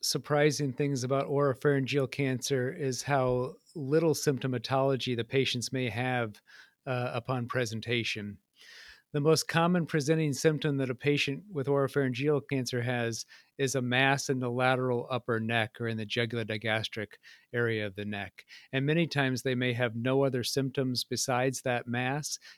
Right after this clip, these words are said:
And many times that mass may have been present for a surprisingly long period of time before the patient presents to the physician for evaluation. The majority of patients with oropharyngeal cancer have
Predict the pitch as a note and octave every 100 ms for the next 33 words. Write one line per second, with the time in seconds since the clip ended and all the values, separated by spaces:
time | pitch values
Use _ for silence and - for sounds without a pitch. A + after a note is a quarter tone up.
0 | - C3 C3 E3 F#3 E3 D3 B2+ B2 A#2+
1 | - B2+ C3 C3 B2+ - C3+ D#3+ C#3+ B2+
2 | A#2+ - C#3 B2+ A#2 - A#2+ A#2 - A#2
3 | C3+ D3 C3+ B2+ A2+ A2 B2 C3 C3+ A#2+
4 | C3 B2 A2 - C3 B2+ A#2 A2 G#2+ -
5 | - - B2+ - C3 A2+ - B2+ - A#2
6 | - A2+ A#2 A#2+ A2+ - A2+ A2 - G#2+
7 | A#2 - A2+ - G#2 G2+ G#2 G2+ G2 G2+
8 | G2+ - G2+ B2 _ _ - - - -
9 | - - C#3+ C#3 D3+ E3+ F3+ D#3 - D3+
10 | D3 C#3+ C3 C3+ C3+ B2+ C#3+ C3+ B2 C3
11 | A#2 C3 A#2 A2 - A#2 A#2+ B2 B2+